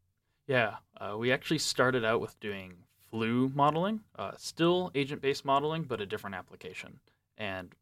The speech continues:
recently we have found these collaborations, uh, with the Fishery and Wildlife Department, and they have real data for us.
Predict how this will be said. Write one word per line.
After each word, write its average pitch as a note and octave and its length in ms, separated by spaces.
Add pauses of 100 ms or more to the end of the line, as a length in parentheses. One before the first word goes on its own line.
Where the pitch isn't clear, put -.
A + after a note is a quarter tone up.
(140)
recently A2+ 420
we G#2 140
have F#2+ 100
found G2+ 300
these G2+ 120
collaborations, G2+ 800 (320)
uh, F#2 100 (200)
with G2+ 160 (260)
the F#2+ 120 (260)
Fishery A#2 300
and G2+ 100
Wildlife A2+ 460
Department, B2+ 480
and G2+ 120
they G#2 140
have G#2+ 260
real A2 240
data A2 240
for F#3+ 220
us. - 260